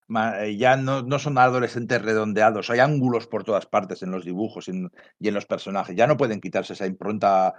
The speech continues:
esa personalidad que les ha dado Sienkiewicz. Ya, ah, los ha marcado. Es una de esas veces en las que un per-,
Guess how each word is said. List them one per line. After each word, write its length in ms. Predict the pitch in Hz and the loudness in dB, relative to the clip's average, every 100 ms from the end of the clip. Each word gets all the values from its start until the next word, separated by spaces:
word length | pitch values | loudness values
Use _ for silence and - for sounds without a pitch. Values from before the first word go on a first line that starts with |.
| - - | -10 -10
esa 180 | 113 123 | -2 0
personalidad 520 | 127 117 98 101 92 | 0 -2 0 2 0
que 80 | 87 | -2
les 160 | 78 80 | -10 -8
ha 40 | |
dado 140 | 82 | -8
Sienkiewicz. 360 | 76 80 - - _ - _ | -8 -14 -18 -20 _ -20 _
Ya, 360 | 107 107 110 - - | 4 4 4 -2 -10
ah, 160 | 92 - | -8 -4
los 160 | 113 123 | -2 2
ha 60 | |
marcado. 440 | 127 107 82 80 - 98 | 4 2 0 -6 -10 -6
Es 240 | 127 127 - _ _ - | -4 -6 -10 _ _ -6
una 200 | 127 127 | -2 0
de 80 | 131 | 2
esas 160 | 135 | 0
veces 260 | 113 127 131 | -4 -6 -6
en 60 | 92 | -6
las 80 | |
que 60 | - | -6
un 60 | |
per-, 100 | 90 | -8